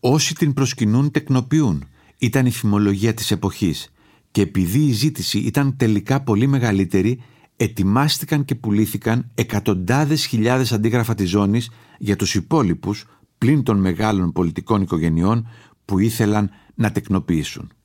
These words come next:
Όμως σήμερα, οι μεταφυσικές φαντασιώσεις δεν απειλούν απλώς τη λογική μας. Σήμερα απειλούν τις ζωές μας. Και οι σκεπτικιστές της πανδημίας, είτε φορούν ράσα,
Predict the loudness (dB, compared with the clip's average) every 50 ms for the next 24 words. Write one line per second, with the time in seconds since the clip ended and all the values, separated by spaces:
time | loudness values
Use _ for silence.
0 | _ _ _ _ _ _ _ _ _ _ _ _ _ _ -20 _ _ 0 2 2
1 | 2 2 2 0 2 2 2 2 0 -2 -4 -6 _ _ _ _ _ _ _ -2
2 | 0 2 2 0 0 -2 -6 -4 -4 -6 -6 -6 -6 -4 -2 -2 -2 0 -2 -2
3 | -2 0 -2 0 2 2 2 2 2 0 -2 -6 -8 -10 -16 -18 -4 0 2 2
4 | 2 2 2 2 2 2 2 2 0 0 0 0 0 0 2 0 0 2 2 2
5 | 2 0 -2 -2 -2 -2 -2 -2 -6 -10 -12 -16 -18 _ _ _ _ _ _ _
6 | _ _ _ _ _ _ _ _ _ _ -6 -4 0 2 2 2 2 2 0 0
7 | -2 -6 -12 _ _ _ _ -4 -4 -4 -2 -2 0 0 2 2 2 0 0 0
8 | 0 0 0 0 0 -2 -2 -4 -10 -12 -12 -16 -18 -20 _ _ _ _ _ _
9 | _ _ _ _ _ 0 0 0 0 0 -2 -2 -4 -2 -8 -6 -4 -4 -4 -6
10 | -2 0 0 0 0 -4 -8 -4 -2 0 0 2 2 2 2 2 2 2 0 -2
11 | -4 -6 -12 _ _ _ _ _ _ _ -4 0 0 0 2 2 2 2 4 4
12 | 4 2 2 2 0 0 -2 -2 -2 -4